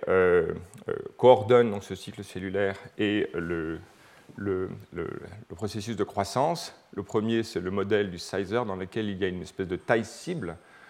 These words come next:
euh, qui peut se voir de façon déterministe ou de façon plus adéquate, de façon stochastique, et qui, en fait, définit qu'à un certain stade, quel que soit le volume initial d'entrée de la cellule au cours du cycle cellulaire, qu'elle soit grosse ou petite, des mécanismes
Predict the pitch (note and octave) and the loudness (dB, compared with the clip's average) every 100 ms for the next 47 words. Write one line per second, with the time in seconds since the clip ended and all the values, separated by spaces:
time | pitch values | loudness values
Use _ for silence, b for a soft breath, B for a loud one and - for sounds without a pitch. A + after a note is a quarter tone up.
0 | B B - F2+ A2 A#2 G#2+ A2+ G#2 A#2 | B B -14 -10 -6 -4 0 2 8 8
1 | A2+ G2 G#2 G2+ G#2 G#2+ A2+ A2 A2 A2+ | 8 2 -4 -4 -2 0 0 0 -2 -4
2 | G#2+ - G2 F#2+ - F2 F#2 F#2+ G2+ F#2+ | -6 -8 -8 -8 -10 -10 -8 -8 -8 -12
3 | - A2+ G#2 F2+ F#2 A2+ G#2+ - - F2+ | -10 -2 0 0 0 0 0 -2 -12 -12
4 | F#2+ F#2 F#2+ F#2+ G2 F2 - D3+ D3+ - | -12 -14 -12 -10 -6 -8 -6 -6 -6 -12
5 | B B B B - B2 - D3 D#3 C#3+ | B B B B 0 0 2 0 2 4
6 | G#2 - B2+ - G2 A#2+ - G#2+ A2+ D3 | 4 4 0 0 0 0 0 -2 -2 -2
7 | D#3+ - G2+ A#2+ A#2 A#2 G2+ - B2 D3 | -4 -2 2 2 0 -4 -6 0 2 2
8 | - - A2 - A2+ - A2+ G#2+ G2 A2 | 0 -6 -6 -6 -8 -2 -2 0 0 0
9 | A#2 A#2 - C3 A#2+ - B2 F#2+ A2 A2 | 0 0 -2 -4 -4 0 0 2 -2 -4
10 | - A#2+ A#2 F2+ F#2+ F#2+ - A2 A#2 G#2 | -6 -4 -4 -4 -6 -6 -8 -6 -4 -4
11 | F2+ F2+ G2+ F2+ - - F#2 E2 F2+ A#2+ | -6 -6 -6 -6 -12 -12 -10 -8 -4 -4
12 | A2+ G2+ F#2 D#2+ A2+ A#2+ G2 G2 - C3 | -4 -6 -6 -2 -2 -2 -6 -8 -6 -6
13 | A#2+ G2 G#2+ - G2 C#3 G2+ | -4 -4 -4 -4 -6 -6 -10